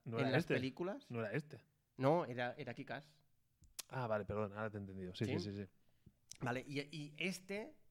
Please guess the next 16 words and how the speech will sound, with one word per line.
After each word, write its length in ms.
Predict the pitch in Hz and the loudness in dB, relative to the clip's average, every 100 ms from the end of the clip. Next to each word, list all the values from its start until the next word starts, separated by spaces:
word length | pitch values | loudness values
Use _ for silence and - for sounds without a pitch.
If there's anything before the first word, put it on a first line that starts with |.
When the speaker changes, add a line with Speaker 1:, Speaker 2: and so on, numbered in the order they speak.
| - | -12
Speaker 2:
es 180 | 135 139 | -8 -4
el 140 | 143 | -4
de 80 | 151 | -4
Fox. 480 | 151 107 - - - - | -8 -12 -14 -14 -16 -4
Speaker 1:
Correcto. 460 | - 107 92 87 113 | 2 4 2 -4 -10
Speaker 2:
Dijéramos. 420 | 135 95 107 - _ _ _ _ _ - - - - | -10 -12 -20 -20 _ _ _ _ _ -20 -20 -18 -6
Speaker 1:
Y 60 | - | 2
además 520 | 113 123 170 233 - - | 4 4 4 0 -6 -8
no 220 | - 120 | -2 -2
se 120 | 117 | -2
esconden, 520 | 110 - 247 202 120 113 | 2 8 8 10 6 6
porque 260 | 117 110 | 4 4
cuando 300 | 107 110 113 | 2 2 2
aparece 840 | 110 110 113 135 214 175 190 240 277 | 2 4 2 4 4 4 2 0 0
Speaker 2:
Sí, 120 | 160 | -2
sí. 260 | - 165 | 0 0